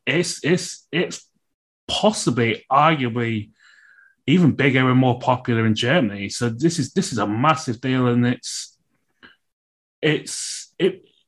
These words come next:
it was quite surprising it was the Seahawks, but, and yeah, it's, it is at the same time quite cool that the Seahawks are, um,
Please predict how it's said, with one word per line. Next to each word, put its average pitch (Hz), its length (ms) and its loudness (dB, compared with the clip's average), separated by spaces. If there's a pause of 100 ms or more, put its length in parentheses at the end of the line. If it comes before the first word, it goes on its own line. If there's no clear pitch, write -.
it 170 60 -2
was 202 100 -4
quite 277 220 2
surprising 143 480 2
it - 20 -2
was 113 140 -6
the - 400 -6
Seahawks, 151 360 2
but, 151 340 0 (220)
and 151 520 -2 (100)
yeah, 123 480 -2 (120)
it's, - 460 -10
it 139 140 0
is 147 220 0
at 135 80 -2
the 135 100 0
same 135 220 0
time 123 200 0
quite 131 220 -2
cool 127 220 -2
that 120 100 -2
the - 60 -12
Seahawks - 500 -4
are, 117 280 -2
um, 113 280 -2